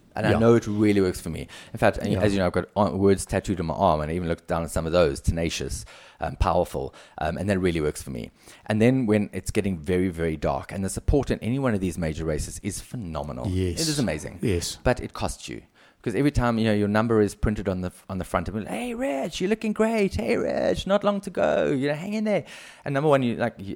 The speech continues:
Speaker 1: oh, you're lying through your teeth. There's no way I'm looking
Speaker 2: <laughs>
Speaker 1: great. But every time I'm that guy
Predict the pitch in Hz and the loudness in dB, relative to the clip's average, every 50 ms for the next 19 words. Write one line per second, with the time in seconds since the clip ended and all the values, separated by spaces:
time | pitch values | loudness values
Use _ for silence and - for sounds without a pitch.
0 | - - 87 87 82 87 98 80 85 87 90 92 101 104 107 - - - 90 82 | -10 -8 -8 -6 -6 -6 -6 -6 -2 0 2 2 2 2 0 -2 -2 -2 -2 -2
1 | - - - - - 214 156 - - 101 147 113 101 160 156 123 127 123 - 160 | -2 -4 -2 2 2 2 2 0 4 6 6 10 12 12 12 12 12 12 12 12
2 | 143 120 123 - - - - 143 - 123 123 110 131 160 190 202 147 185 202 - | 12 10 10 10 10 10 10 10 12 12 12 12 12 12 10 6 2 0 0 -4
3 | - - - - - - - - - 139 151 214 208 - 139 127 131 127 101 120 | -8 -12 -14 -18 -4 -2 -2 0 2 2 0 0 0 2 2 2 2 4 2 2
4 | 143 151 165 - - 82 78 78 80 85 90 98 | 2 0 -2 -2 0 0 2 2 2 0 -2 -4